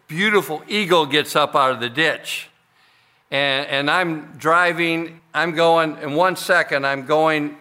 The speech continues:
it's the length of this church, right? Sixty-five miles an hour. That's the, the distance you're covering. And,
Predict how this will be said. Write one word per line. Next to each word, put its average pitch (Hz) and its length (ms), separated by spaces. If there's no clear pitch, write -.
it's - 180
the 135 380
length 160 340
of 147 100
this 143 220
church, - 480
right? 139 340
Sixty-five 151 580
miles 143 280
an 131 60
hour. 131 300
That's 143 300
the, 131 180
the 127 160
distance 139 480
you're 131 120
covering. 127 420
And, 143 480